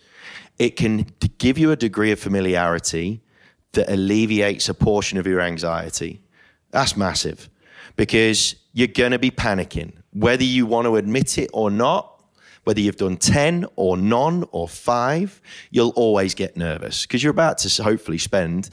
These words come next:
a chunk of money, right? Um, so preparing in that way is really, really crucial. When you go to the auction,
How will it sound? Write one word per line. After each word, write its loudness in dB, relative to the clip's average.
a -6
chunk 0
of 0
money, -6
right? 0
Um, 0
so 2
preparing 2
in 2
that -2
way 2
is -2
really, 0
really 0
crucial. -6
When 2
you 2
go 2
to -4
the 2
auction, -2